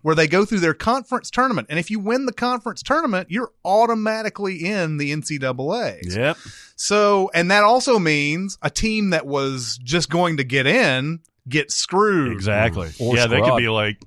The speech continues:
Speaker 2: twenty-six and two or something like
Speaker 1: Yes.
Speaker 2: that. But if they don't win that automatic bid, they don't go.
Speaker 1: Even the team that may have dominated that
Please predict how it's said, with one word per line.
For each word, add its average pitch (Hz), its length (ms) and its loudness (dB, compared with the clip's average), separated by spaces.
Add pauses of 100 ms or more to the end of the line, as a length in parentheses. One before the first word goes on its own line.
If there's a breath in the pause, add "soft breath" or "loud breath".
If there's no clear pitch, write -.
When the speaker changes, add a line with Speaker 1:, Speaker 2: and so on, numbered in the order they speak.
(200)
Speaker 2:
twenty-six 156 640 -2
and 110 160 -2
two 170 320 2
or 101 140 -2
something 113 340 -2
like 110 180 2
Speaker 1:
Yes. 196 500 4
Speaker 2:
that. 117 60 -2
But 113 40 0
if 107 60 -6
they 135 100 2
don't 165 180 0
win 170 160 2
that 151 140 4
automatic 143 420 0
bid, 131 320 0
they 113 100 2
don't 120 140 0
go. 120 260 0
Speaker 1:
Even 277 320 2
the 226 80 0
team 233 520 2
that 170 120 0
may 196 180 2
have 139 220 0
dominated 185 680 4
that 175 240 4